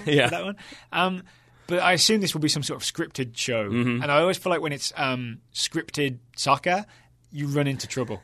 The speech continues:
Speaker 1: Yeah.
Speaker 2: See the goal movies.
Speaker 1: <laughs> Yeah.
Speaker 2: You know what I'm saying?
Speaker 1: What do you mean? They're so good.
Speaker 2: Yeah,
Speaker 1: Yeah.
Speaker 2: I'm sure they are.
Speaker 1: Uh-huh.
Speaker 2: <laughs>
Speaker 1: They're not.
Speaker 2: I mean, I mean, but I'm interested. I'm
Speaker 1: Mm-hmm.
Speaker 2: interested, yeah.
Speaker 1: Yep.
Speaker 2: If it's Lorne Michaels producing, I'm interested.
Speaker 1: That, that would probably help.
Speaker 2: Yeah.
Speaker 1: And if it's, uh, who's the one who produces all the shows ever?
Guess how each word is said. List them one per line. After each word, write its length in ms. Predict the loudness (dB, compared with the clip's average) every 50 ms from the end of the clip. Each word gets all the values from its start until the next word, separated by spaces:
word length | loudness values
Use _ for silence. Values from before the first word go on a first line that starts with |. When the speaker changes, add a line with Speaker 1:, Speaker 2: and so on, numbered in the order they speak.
| _ _ -4
Speaker 1:
Yeah. 160 | -2 0 0
Speaker 2:
See 220 | 2 2 4 4
the 80 | 4 4
goal 200 | 4 4 2 2
movies. 380 | 0 -4 -8 -10 -12 -14 -14 -14 -12 -12
Speaker 1:
<laughs> 160 | -12 -8 -4 -2
Yeah. 80 | -2 2 2
Speaker 2:
You 260 | 0 2 2 0 2
know 80 | 2 2
what 20 |
I'm 40 | 4
saying? 280 | 4 4 4 4 2 0 -6 -8 _ -14 -16 _ _ -20 _ _ _ _ _ _ _ _ _ -14 -12 -8 0
Speaker 1:
What 100 | 2 4
do 60 | 4
you 40 | 6
mean? 120 | 6 4
They're 80 | 4 4
so 160 | 2 2 0
good. 280 | 0 2 0 0 -2 -4 -2
Speaker 2:
Yeah, 260 | 0 0 2 0 0 -6 _ _ -2
Speaker 1:
Yeah. 120 | 0 0 2
Speaker 2:
I'm 60 | 2
sure 100 | 0 -2
they 120 | -2 -2
are. 140 | -4 -6 -6 -2
Speaker 1:
Uh-huh. 240 | 0 2 2 2 0 -2 -4 -6 -6 -8 -6 0 2
Speaker 2:
<laughs> 300 | 2 2 2 0 -4 -4 -6 -10 -16 -14 -10 -4
Speaker 1:
They're 120 | -2 -2
not. 240 | 0 -2 -2 -4 -8 -14 _ _
Speaker 2:
I 60 | -2
mean, 120 | 0 2 2
I 60 | 2
mean, 140 | 2 0 2
but 100 | 2 2 2
I'm 60 | 4
interested. 460 | 2 0 -4 -4 -4 -6 -6 -8 -6 -4
I'm 100 | -2 -2
Speaker 1:
Mm-hmm. 100 | 0 0
Speaker 2:
interested, 380 | -2 -4 -8 -12 -16 -18 -18 -12
yeah. 200 | -10 -10 -10 -10 -10 2
Speaker 1:
Yep. 220 | 4 4 4 4 2 -4
Speaker 2:
If 140 | -8 -6 -4
it's 100 | -2 2
Lorne 140 | 2 4 6
Michaels 260 | 6 6 6 6 2 0
producing, 440 | 0 -2 -2 -2 -2 -2 -4 -6 -8
I'm 120 | -8 -8
interested. 340 | -8 -8 -10 -10 -8 0 4
Speaker 1:
That, 160 | 4 6 6
that 180 | 6 4 4 2
would 100 | 0 0
probably 220 | 0 0 0 0
help. 240 | 0 -2 -2 -2 0
Speaker 2:
Yeah. 80 | 2 2
Speaker 1:
And 100 | 4 4
if 100 | 4 4
it's, 240 | 2 2 0 0
uh, 360 | 4 6 6 8 8 8 6 6
who's 180 | 4 2 2
the 120 | 2 2 2
one 120 | 2 2
who 60 | 2 0
produces 400 | 0 0 0 0 0 0 0 2
all 220 | 2 4 4 2
the 100 | 2 2
shows 320 | 2 4 4 4 2 2
ever? 320 | 2 2 2 0 0 -4